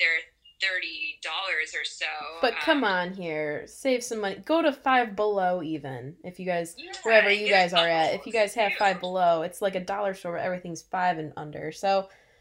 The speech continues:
Speaker 2: I mean, those things, oh, so in case you guys didn't know, number eight is get a portable charger on our tips. <laughs> Um,
Speaker 1: Do
Speaker 2: but
Speaker 1: it. <laughs>
Speaker 2: yeah, I mean, like, just, just invest the five to fifteen dollars. Um, usually they hold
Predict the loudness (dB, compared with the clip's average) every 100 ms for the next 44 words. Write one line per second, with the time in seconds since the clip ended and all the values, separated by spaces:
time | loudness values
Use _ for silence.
0 | _ _ -6 -4 -4 0 0 0 -2 -2
1 | -2 -8 -12 _ 0 0 -2 -4 -4 -2
2 | -6 -6 -4 -4 -2 -4 -6 -8 -4 -2
3 | 0 0 0 -2 -4 -6 -8 -8 -6 -6
4 | -4 -6 -4 -4 -4 -2 -6 -10 _ _
5 | _ -4 -2 0 4 2 2 -2 0 4
6 | 4 2 -2 -2 6 8 8 6 2 0
7 | 0 -4 -6 2 4 4 4 2 2 0
8 | 0 -4 -4 -10 -4 -2 0 0 4 2
9 | 2 -4 -6 0 2 4 0 -2 -6 -6
10 | -10 _ -4 -4 -4 -6 -2 0 2 2
11 | 0 -2 -4 -8 -18 _ _ _ -2 0
12 | 0 -2 -6 -8 -6 -4 -2 -2 0 2
13 | 4 4 0